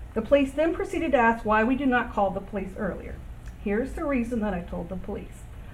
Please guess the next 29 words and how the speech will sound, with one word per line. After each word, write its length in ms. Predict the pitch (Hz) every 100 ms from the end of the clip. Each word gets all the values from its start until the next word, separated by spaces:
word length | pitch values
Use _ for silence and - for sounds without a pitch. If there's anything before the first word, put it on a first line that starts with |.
| -
Nothing 880 | 196 196 208 202 - 254 277 - -
ever 300 | 190 175 180
gets 320 | 180 175 -
done. 320 | - 170 - - - - - - - - - - - -
Here's 180 | 226 247
an 100 | 311
example. 460 | 330 415 415 - - - - - - - -
The 60 |
front 380 | 226 349 403 415
glass 420 | - 294 294 285
door 300 | 233 233 196
of 160 | 202 190
my 240 | 196 285
home 380 | 320 202 185 190
was 160 | 180 185
shot 500 | - 226 262 330 -
out 260 | 453 - - - - -
in 80 | 190
the 140 | 202
summer 320 | - 247 254 254
of 120 | -
twenty 280 | 233 233 254
twenty 360 | - 185 165 - - - - - - - - - -
by 160 | 269
a 100 | 285
pellet 300 | 302 269 269
B 140 | 226 240
B 120 | 240
gun, 520 | 202 196 208 330